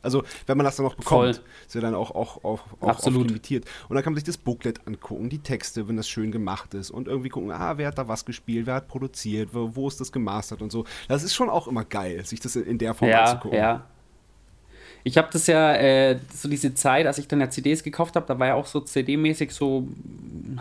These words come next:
Speaker 2: Hype, also nicht ein Hype, aber das war ja schon so das Maß aller Dinge,
Speaker 1: Mhm.
Speaker 2: C D. Und ich hab auch geliebt, C Ds zu kaufen
Speaker 1: Natürlich,
Speaker 2: und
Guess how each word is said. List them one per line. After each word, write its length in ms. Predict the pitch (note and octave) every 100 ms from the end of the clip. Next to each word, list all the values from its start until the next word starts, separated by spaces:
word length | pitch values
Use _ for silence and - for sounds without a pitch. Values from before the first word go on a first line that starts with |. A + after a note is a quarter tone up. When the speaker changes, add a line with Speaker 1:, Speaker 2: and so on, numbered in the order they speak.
| - A#2
Speaker 2:
Hype, 260 | C#3 D#3
also 160 | B2+ A#2
nicht 160 | B2 B2+
ein 140 | B2
Hype, 180 | C#3 E3+
aber 140 | C3
das 160 | B2+ -
war 80 | C3
ja 80 | C3
schon 180 | C#3+
so 160 | C#3 C3
das 160 | B2 B2+
Maß 240 | A#2+ D3+
aller 160 | A#2+ A#2
Dinge, 240 | D3 B2+
Speaker 1:
Mhm. 40 | D3
Speaker 2:
C 100 | D#3
D. 240 | E3+ F3+ - -
Und 80 |
ich 140 | C3+ D#3+
hab 120 | D#3+
auch 180 | - -
geliebt, 340 | D#3+ E3+ F#3+
C 120 | - C#3+
Ds 220 | D#3+ F3
zu 140 | D3
kaufen 240 | C#3 B2 D3+
Speaker 1:
Natürlich, 260 | F3+
Speaker 2:
und 80 | A#2+